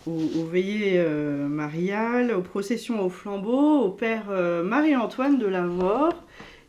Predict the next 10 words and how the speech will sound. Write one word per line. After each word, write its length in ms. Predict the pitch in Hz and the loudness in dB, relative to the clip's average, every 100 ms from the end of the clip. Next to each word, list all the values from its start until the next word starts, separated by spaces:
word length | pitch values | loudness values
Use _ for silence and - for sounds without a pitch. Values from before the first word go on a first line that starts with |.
| - | -4
et, 360 | 196 226 240 | -2 0 2
euh, 440 | 208 185 175 170 170 | 4 4 2 2 2
et 120 | 175 233 | 4 4
à 120 | 302 | 4
Seignac, 560 | - 240 226 294 285 | 4 2 4 2 0
Monseigneur, 580 | 226 190 - 196 208 285 | -4 -4 -2 -2 0 -2
puisque 320 | 247 208 214 | -6 -10 -6
le 120 | 202 196 | -2 -2
huit 420 | 185 277 277 - | 2 2 2 -2
mai, 320 | 190 180 277 | -2 -2 0